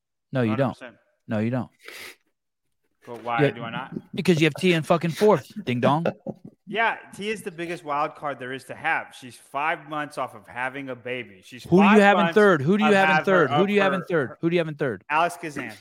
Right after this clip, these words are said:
Speaker 1: Do you
Speaker 2: I
Speaker 1: think
Speaker 2: think
Speaker 1: Alex
Speaker 2: Tia,
Speaker 1: can win
Speaker 2: I,
Speaker 1: it? You think
Speaker 2: no,
Speaker 1: Alex can
Speaker 2: I think
Speaker 1: win it?
Speaker 2: Tia has more of a
Speaker 1: Okay,
Speaker 2: shot to
Speaker 1: okay,
Speaker 2: win it than Alex
Speaker 1: interesting.
Speaker 2: Kazan.
Speaker 1: Okay, okay.
Speaker 2: I don't
Speaker 1: Uh,
Speaker 2: think, I think there's a wide range of possibility with Tia.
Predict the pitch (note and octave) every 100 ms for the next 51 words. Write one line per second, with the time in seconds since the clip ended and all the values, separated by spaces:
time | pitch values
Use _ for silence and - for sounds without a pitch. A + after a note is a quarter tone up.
0 | _ _ _ D3 E3 D#3+ C#3 E3 F3 F3
1 | F3+ G3 A3 D#3 D3 D3+ D3 D#3 C3 D#3+
2 | F#3+ G#3+ D#3+ D#3+ D#3 D3+ C#3+ C#3 C#3 C#3+
3 | C3+ B2+ D3+ B2+ A#2 A#2 A2+ A2+ A2 G#2+
4 | G#2 C#3 A#2+ _ _ _ B2+ A2+ - C3+
5 | D3+ F3 F3+ F3+ C#3+ - D#3+ D#3 - -
6 | B3 _ _ - B2 C#3+ F3 D#3+ D#3 C#3+
7 | B2+ G#2 G#2 A#2+ B2+ C#3+ B2+ C3 C3 B2+
8 | - A#2+ A#2 - G#2+ A#2 A2 A2 G#2+ G#2
9 | - G#2